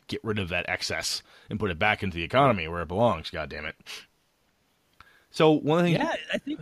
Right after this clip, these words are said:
Speaker 2: I think the Dun-, Dungeon Master's Guide in first edition A D and D has the cost for all that stuff, like,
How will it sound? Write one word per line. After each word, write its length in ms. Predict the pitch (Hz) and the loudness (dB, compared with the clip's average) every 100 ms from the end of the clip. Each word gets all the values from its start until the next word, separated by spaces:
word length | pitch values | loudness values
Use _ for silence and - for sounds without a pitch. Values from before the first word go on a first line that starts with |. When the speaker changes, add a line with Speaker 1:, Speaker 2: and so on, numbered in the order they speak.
| - | -2
Speaker 2:
I 60 | 190 | 2
think 200 | 240 285 | 2 2
the 120 | 185 | -2
Dun-, 240 | 147 156 170 | 0 0 0
Dungeon 300 | 160 180 285 | 0 2 2
Master's 460 | 202 151 - 135 123 | 2 2 0 -4 -2
Guide 280 | 135 139 | 0 0
in 220 | 139 135 127 - | 0 -2 -6 -6
first 300 | 165 151 147 | -4 -2 -2
edition 320 | 143 - 147 | -2 -2 0
A 140 | 143 | 0
D 220 | 127 143 | 0 0
and 80 | 233 | 0
D 100 | 240 | 0
has 240 | 151 139 131 | -2 -2 -4
the 100 | 139 | -6
cost 400 | - 226 - - | -4 -4 -6 -6
for 80 | |
all 120 | 117 101 | -6 -6
that 180 | 101 - | -6 -8
stuff, 320 | - 92 - | -8 -10 -12
like, 240 | 107 104 | -12 -10